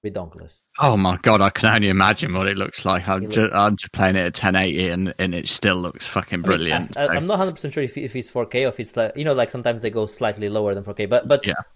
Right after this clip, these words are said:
Speaker 1: whatever it is,
Speaker 2: Whatever it is,
Speaker 1: it looks
Speaker 2: looks
Speaker 1: good.
Speaker 2: I, I
Speaker 1: Uh,
Speaker 2: can only
Speaker 1: sometimes,
Speaker 2: imagine.
Speaker 1: sometimes the,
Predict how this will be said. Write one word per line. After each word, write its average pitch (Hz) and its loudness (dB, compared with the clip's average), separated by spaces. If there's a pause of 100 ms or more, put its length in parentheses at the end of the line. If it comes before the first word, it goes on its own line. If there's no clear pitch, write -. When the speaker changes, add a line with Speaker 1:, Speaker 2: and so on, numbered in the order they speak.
Speaker 1:
whatever 156 4
it 143 4
is, 117 -2
Speaker 2:
Whatever 95 0
it 95 -2
is, 90 -2
Speaker 1:
it 120 -4
looks - -4
Speaker 2:
looks 123 -2
Speaker 1:
good. - -12 (100)
Speaker 2:
I, 127 6
I 151 6
Speaker 1:
Uh, - 2
Speaker 2:
can 113 4
only 110 8
Speaker 1:
sometimes, 95 4
Speaker 2:
imagine. 220 2
Speaker 1:
sometimes 196 0
the, 185 -2